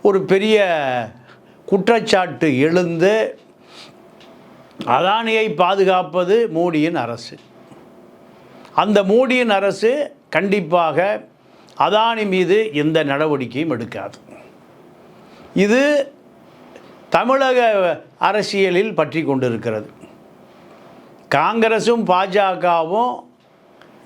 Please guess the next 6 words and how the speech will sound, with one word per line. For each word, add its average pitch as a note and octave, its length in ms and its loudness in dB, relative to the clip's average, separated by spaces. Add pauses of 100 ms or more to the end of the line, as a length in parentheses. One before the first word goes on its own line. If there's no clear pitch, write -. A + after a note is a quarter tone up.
டெல்லியிலே A#3+ 540 2 (640)
அதானிக்கு G3+ 500 0 (160)
ஆதரவாக, F3 580 0 (120)
எதிராக E3 640 -2 (720)
போராடி F3+ 380 2
கொண்டிருக்கிறார்கள். B2+ 800 -2